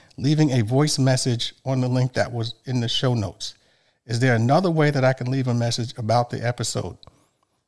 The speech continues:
The answer to that question is yes. There is another way you can leave a message. If you go, if you, in the show notes, I leave the website on there. Click on the website.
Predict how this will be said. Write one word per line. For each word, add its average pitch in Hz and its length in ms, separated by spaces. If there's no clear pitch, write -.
The 117 100
answer 180 280
to 175 120
that 160 180
question 147 400
is 123 240
yes. 110 560
There 123 200
is 147 100
another 156 260
way 143 140
you 131 80
can 135 120
leave 127 200
a 120 40
message. 120 460
If 160 200
you 190 140
go, 165 420
if 123 180
you, 123 200
in 120 140
the 120 100
show 175 260
notes, 143 300
I 131 140
leave 139 280
the 131 80
website 123 540
on 120 220
there. - 160
Click 180 280
on 160 140
the 135 80
website. 139 640